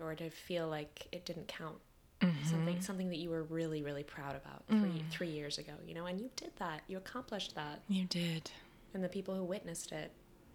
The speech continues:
Speaker 2: They
Speaker 1: it
Speaker 2: remember
Speaker 1: mattered to
Speaker 2: it.
Speaker 1: them, yeah.
Speaker 2: Yes.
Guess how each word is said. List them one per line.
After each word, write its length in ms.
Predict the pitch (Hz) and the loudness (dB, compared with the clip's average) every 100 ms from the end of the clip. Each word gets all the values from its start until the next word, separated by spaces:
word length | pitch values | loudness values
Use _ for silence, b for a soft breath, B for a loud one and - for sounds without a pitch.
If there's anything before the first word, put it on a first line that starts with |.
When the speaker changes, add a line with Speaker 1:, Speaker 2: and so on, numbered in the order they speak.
| - B B B B | -18 B B B B
Speaker 2:
They 260 | 170 202 254 | 8 8 10
Speaker 1:
it 100 | 220 | 8
Speaker 2:
remember 420 | 196 190 202 170 | 8 8 8 6
Speaker 1:
mattered 260 | 135 139 143 | 4 4 0
to 60 | |
Speaker 2:
it. 40 | 160 | 0
Speaker 1:
them, 0 | |
yeah. 200 | 190 165 156 - | 0 -2 -6 2
Speaker 2:
Yes. 560 | 160 147 135 - - | 6 8 6 4 2